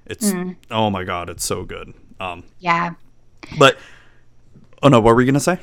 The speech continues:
Speaker 2: No, that was fine. Go ahead. <laughs>
Speaker 1: No, um, but I wanna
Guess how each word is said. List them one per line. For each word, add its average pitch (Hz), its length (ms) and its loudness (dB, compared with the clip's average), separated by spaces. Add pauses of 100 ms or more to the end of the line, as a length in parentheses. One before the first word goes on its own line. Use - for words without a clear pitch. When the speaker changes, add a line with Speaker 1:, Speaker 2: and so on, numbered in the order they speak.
Speaker 2:
No, 226 400 6
that 196 160 0
was 190 160 -8
fine. 175 180 -4
Go 185 100 -6
ahead. 180 200 -2
<laughs> 262 200 8
Speaker 1:
No, 127 200 8
um, 123 580 6
but 127 280 2 (220)
I - 60 2
wanna 160 180 4